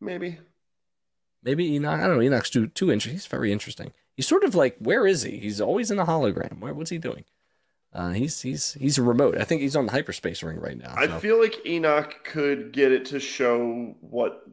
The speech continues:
Speaker 2: the Night Troopers really are. The first time we
Speaker 1: Mm.
Speaker 2: saw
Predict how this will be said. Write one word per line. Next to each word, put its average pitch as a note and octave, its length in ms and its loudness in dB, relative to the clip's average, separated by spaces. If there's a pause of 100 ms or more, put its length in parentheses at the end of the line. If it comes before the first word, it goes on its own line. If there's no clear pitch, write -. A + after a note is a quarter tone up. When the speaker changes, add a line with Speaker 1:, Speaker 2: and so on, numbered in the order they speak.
Speaker 2:
the A#2+ 120 -6
Night A2 240 -4
Troopers A2+ 320 -12
really G#2+ 320 -4
are. G#2 380 0 (600)
The C#3 120 -8
first A#2+ 280 0
time B2 160 0
we B2+ 80 0
Speaker 1:
Mm. B2+ 60 -10
Speaker 2:
saw A#2 520 2